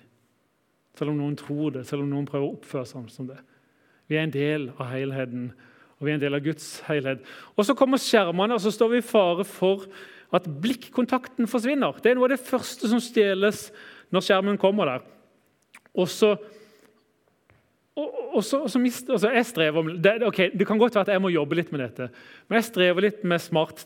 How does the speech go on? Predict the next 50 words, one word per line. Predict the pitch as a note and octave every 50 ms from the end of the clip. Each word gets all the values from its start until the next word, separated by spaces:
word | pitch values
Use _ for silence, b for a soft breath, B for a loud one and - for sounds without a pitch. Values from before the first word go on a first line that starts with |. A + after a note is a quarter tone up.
| - - A3
eh, | G3 E3+ E3 D#3 D3 -
klokker. | - F3 D3+ - - - - - - - - - -
Denne | - D#3+ F3
her | F3 E3+
er | F3 D#3+
ikke | E3 F3+ D3+ -
koblet | E3 D#3 D#3 D#3+ D3+
på | - D#3 D3+
mobilen. | D3+ C#3+ B2+ C#3 C#3 C#3+ C3+ B2+ B2+ - B B B B B B
Når | F3 G3
jeg | G3 G3+
står | A3 G#3+ G#3+
og | G#3+
snakker | - E3+ - - F3 E3+
med | F3 E3
folk, | - A3 C4 A#3+ - - - - b b b b b b b b b b b b b _
så | - - - F3+
gjør | F#3+ F#3+
de | G3+ F3+
så, | F#3 G#3 D3+ C#3+ C3
<laughs> | F3 F3 -
så | - C#3
gjør | D#3 F#3 F3+ F#3
de | F#3
så | D#3+ E3 E3 D#3 C#3+
stadig | - F3 F3 F3 G3 G3
sånn, | - F#3 C#4 F#4 D#4 G3
ja, | F#3+ G3 D3+ C#3+
innimellom. | C#3 C3+ C3 B2+ B2+ B2 B2 - - B B B B B B B B B B B B B B B B -
Og, | F#3+ A3
og | C#4+ A#3+
jeg, | C4 B3+ G3+ A3 A#3+
jeg | C#4 C4+ A#3+ G3+
har | G#3 C4 C#4
jo | -
skjønt, | - - - - F3+ G#3 D4+ - -
og | F#3+ F3+
jeg | D#3+ E3
vet | D3+ - - - -
jo | D4+
det, | C4+ A3+ F#3+
at | -
de | F3 G3+ F#3+
sjekker | - G3+ G3 - - A3+
bare | F#3+ F#3+ G3 G#3 F#3+
en | E3+
melding | D#3+ E3+ F#3 G3 G#3+ G#3
som | - G#3+ A3+
jeg | A#3
kommer. | - C4 B3+ A#3+ F3+ C3+ B2+ B2